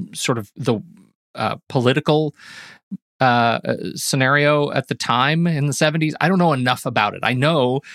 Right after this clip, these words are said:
it's bad and it is, it's hard and there, a, a lot of people died and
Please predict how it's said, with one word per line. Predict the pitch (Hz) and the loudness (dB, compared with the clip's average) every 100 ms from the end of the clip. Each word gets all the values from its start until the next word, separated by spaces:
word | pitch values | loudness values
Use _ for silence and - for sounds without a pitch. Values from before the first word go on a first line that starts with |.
| - _ - | -20 _ 0
it's | 139 123 - - - _ - | 2 2 -2 -10 -10 _ -8
bad | 120 127 95 90 - | -2 0 0 -4 -4
and | 117 113 | -2 0
it | 113 | 0
is, | 110 - _ _ _ | -2 -6 _ _ _
it's | 131 127 - - - | -4 -4 -4 -10 -10
hard | - 131 101 92 90 - | 0 2 2 -4 -6 -2
and | 110 104 101 101 - | 0 0 -2 -6 -8
there, | 123 107 110 | -2 0 0
a, | 98 90 - 117 110 - | -4 -6 -2 -2 -2 -2
a | 123 110 | -2 2
lot | 117 123 | 2 0
of | |
people | 143 139 | -2 -2
died | 127 117 92 92 - | 0 2 0 -2 -2
and | 120 107 101 101 95 | -2 0 -2 -4 -6